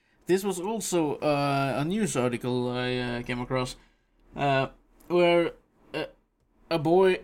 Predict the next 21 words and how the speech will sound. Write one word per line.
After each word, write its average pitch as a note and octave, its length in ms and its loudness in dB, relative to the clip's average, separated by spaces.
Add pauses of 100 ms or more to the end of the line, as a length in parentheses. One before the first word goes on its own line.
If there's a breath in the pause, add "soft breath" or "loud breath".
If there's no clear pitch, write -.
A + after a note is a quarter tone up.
in C#3+ 200 -4
a C#3 160 -2
kindergarten D#3 760 -4
is B2+ 260 -6
dressing D3 540 -4
as, B2 440 -4
uh, B2 560 -6
a E2+ 80 -10
princess, D3 840 -4 (180 loud breath)
and, A#2+ 260 -8
uh, A#2+ 160 -8 (1600)
the C3+ 140 -6
adults C#3 480 -2
in A#2 160 -10
the A#2 260 -6
kindergarten D3+ 480 -10
says D#3 300 -10
that, D3 240 -8
uh, C#3 160 -4 (180)
it's - 200 -12
okay, F#3 580 0